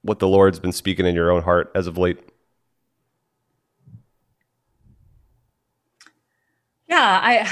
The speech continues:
Speaker 2: I think that, um, with every yes, um, a greater yes is gonna be given in return. And so just the courage to, to say yes.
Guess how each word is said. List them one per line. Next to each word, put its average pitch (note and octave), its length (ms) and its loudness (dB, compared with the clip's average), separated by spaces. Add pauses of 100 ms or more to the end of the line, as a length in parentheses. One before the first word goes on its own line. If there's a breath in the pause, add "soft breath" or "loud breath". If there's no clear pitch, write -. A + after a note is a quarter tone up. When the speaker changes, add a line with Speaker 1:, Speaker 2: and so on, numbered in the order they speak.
(260 loud breath)
Speaker 2:
I C4+ 40 -2
think C#4+ 320 -6
that, A3 400 -2 (160)
um, F#3 540 -4
with G#3+ 200 -8
every A3 560 -2
yes, F#3 580 -2
um, D#3+ 520 -4 (720)
a F#3+ 80 -4
greater G3 360 -2
yes E3+ 320 -2
is F#3+ 140 -10
gonna F3 220 -8
be E3+ 240 -6
given F3 440 -8
in D#3+ 140 -8
return. E3+ 480 -8
And E3+ 120 -10
so A3 140 -8
just E4+ 200 -8
the D4 80 -4
courage F#3 520 -4
to, F3 360 -8
to - 160 -14
say F3 260 -6
yes. E3 480 -4